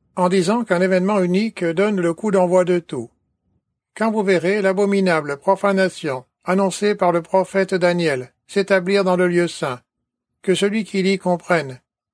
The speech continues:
Bible du Semeur. Or, lorsque vous voyez l'abominable dévastation,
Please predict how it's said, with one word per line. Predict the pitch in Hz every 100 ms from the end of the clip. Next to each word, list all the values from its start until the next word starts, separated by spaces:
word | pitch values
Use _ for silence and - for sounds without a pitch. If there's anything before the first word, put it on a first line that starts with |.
| _
Bible | 175 175
du | 165 175
Semeur. | - 170 180 143 113 _ _ _ _ _ _
Or, | 190 165 123 117 _ _ _ _
lorsque | 285 233 -
vous | 190 180
voyez | 170 165 196
l'abominable | 180 180 190 190 180 160 151
dévastation, | 151 175 180 - 180 165 160 135